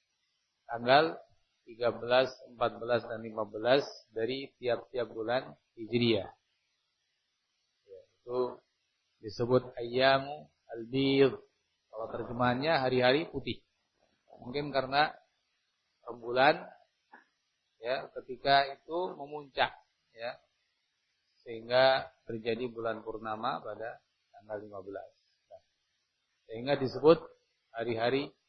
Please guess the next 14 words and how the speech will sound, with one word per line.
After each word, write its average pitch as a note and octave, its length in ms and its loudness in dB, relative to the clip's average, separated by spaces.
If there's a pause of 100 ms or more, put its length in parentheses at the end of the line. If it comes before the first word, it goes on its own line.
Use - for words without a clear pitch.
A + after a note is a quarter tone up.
(100)
putih, A#2+ 320 -10 (160)
ayyamul A#2+ 400 0
bidh. A#2 240 0 (1300)
Nah, C#3 240 4 (1120)
kita E3+ 240 6
bisa D3+ 240 2
melakukan C3 640 2 (400)
di B2 80 -12
tiap B2 320 -2
bulan C3 400 4
puasa B2+ 640 2 (240)
pada A2+ 320 -2
hari-hari A2+ 400 -2
itu. G#2 160 -16